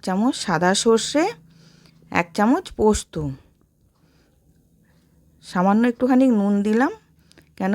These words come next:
সর্ষে বাটলে তেঁতো হয়, ওই জন্যে নুনটা দিয়ে দিলাম। এবার চারটে কাঁচা লঙ্কা দিলাম, দিয়ে পেস্ট করে রেখে দিয়েছি। এবার এদিকে একটা জায়গার মধ্যে দু চামচ টক দই নিলাম, নিয়ে ভালো করে ফেটিয়ে নিচ্ছি টক দইটাকে। এবার ফেটানো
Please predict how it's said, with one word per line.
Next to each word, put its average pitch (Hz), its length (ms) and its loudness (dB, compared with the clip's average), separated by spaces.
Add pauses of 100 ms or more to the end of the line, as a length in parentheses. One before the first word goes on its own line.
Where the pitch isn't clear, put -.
(100)
সর্ষে 202 440 0
বাটলে 208 320 2
তেঁতো 208 380 -2
হয়, 339 220 2
ওই 202 100 0
জন্যে 220 160 2 (100)
নুনটা 202 320 0
দিয়ে 175 220 -2
দিলাম। 139 300 0 (500)
এবার 214 240 0
চারটে 202 280 2 (100)
কাঁচা 180 260 2
লঙ্কা 170 420 0
দিলাম, 143 220 -2 (580)
দিয়ে 233 160 2 (100)
পেস্ট 202 280 2 (100)
করে 262 160 4 (200)
রেখে 208 300 4
দিয়েছি। 147 360 -2 (580)
এবার 190 140 2 (100)
এদিকে 202 300 0
একটা 240 160 -4 (100)
জায়গার 185 340 2
মধ্যে 208 200 0 (100)
দু 196 120 0
চামচ 220 360 2 (140)
টক 180 180 2 (140)
দই 190 160 2 (120)
নিলাম, 269 260 2 (520)
নিয়ে 220 180 0 (100)
ভালো 196 180 4 (100)
করে 277 140 4 (180)
ফেটিয়ে 214 420 0
নিচ্ছি 143 480 -4 (760)
টক 180 160 2 (100)
দইটাকে। 156 460 0
এবার 180 220 4
ফেটানো 185 340 0